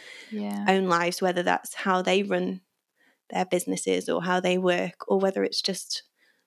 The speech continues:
Speaker 2: the way they shop and, and, and
Speaker 1: Definitely.
Speaker 2: consume things.
Speaker 1: <laughs>
Speaker 2: Have you ever had times where yours and Meg's views and ideas have been quite different? And how do you, how do you manage that?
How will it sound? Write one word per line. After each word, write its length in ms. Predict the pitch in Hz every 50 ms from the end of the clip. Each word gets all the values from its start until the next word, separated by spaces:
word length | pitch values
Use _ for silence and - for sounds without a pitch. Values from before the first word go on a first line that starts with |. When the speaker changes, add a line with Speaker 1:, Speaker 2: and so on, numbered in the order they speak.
| _ _ _ _
Speaker 2:
the 60 | -
way 140 | 214 214 214
they 140 | 208 214 196
shop 300 | - - 226 202 - - _ -
and, 200 | - 208 202 196 214
and, 140 | 240 240 254 - - -
and 260 | - 220 214 214 226 226
Speaker 1:
Definitely. 460 | 220 220 - - - 214 214 208 220
Speaker 2:
consume 440 | 220 214 214 - - 214 208 208 202
things. 540 | - - - - 202 196 196 - - - - -
Speaker 1:
<laughs> 1300 | 262 - - 269 262 - - 254 - - 247 247 - - 220 - _ _ _ _ _ _ _ _ _
Speaker 2:
Have 160 | - 269 254
you 100 | 285 302
ever 160 | 311 311 320 320
had 320 | 269 269 240 233 226 233 - -
times 400 | - 226 196 190 190 196 202 -
where 380 | 202 190 185 180 175 180 - - - _ -
yours 480 | 220 214 202 196 190 190 190 185 -
and 160 | - 196 185 185
Meg's 380 | 190 185 180 - - - - - -
views 560 | 196 190 190 185 185 185 - 185 196 - - - -
and 80 | 190 -
ideas 360 | 92 92 - - - - -
have 80 | - _
been 100 | - - -
quite 220 | - - - -
different? 440 | - - - - - 123 135 - - _ _ _ _ _ _ _ _ _ _ _ _ _ _ _ _ _ _ _ _ _ _ _ _ -
And 520 | 185 175 175 175 175 175 170 170 170 - - _ _ _ _ _ _ _ _ _ _ _ _ _ _ _
how 340 | - - - 202 190 196 202
do 80 | 196
you, 200 | 202 190 180 180 - -
how 200 | - 233 247 247
do 80 | 240
you 100 | 233 214 196
manage 460 | 190 185 185 185 180 170 - - -
that? 220 | - 170 - -